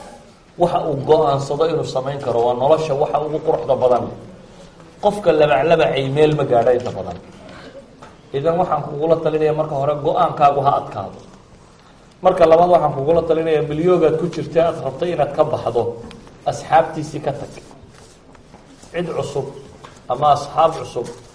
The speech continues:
ama cid cusub oo aad la dhaqanto samayso. Ku xidhan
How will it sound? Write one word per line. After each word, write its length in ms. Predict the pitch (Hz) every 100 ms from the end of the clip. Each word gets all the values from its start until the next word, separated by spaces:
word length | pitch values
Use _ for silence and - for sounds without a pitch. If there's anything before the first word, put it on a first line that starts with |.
| -
ama 240 | - 135 160
cid 180 | 160 190
cusub 360 | 175 143 - 170
oo 120 | 170 156
aad 120 | 143
la 120 | 156
dhaqanto 400 | 147 120 120 147
samayso. 460 | - 120 117 107 113 - - - - - - - - - -
Ku 80 | 196
xidhan 320 | 170 165 139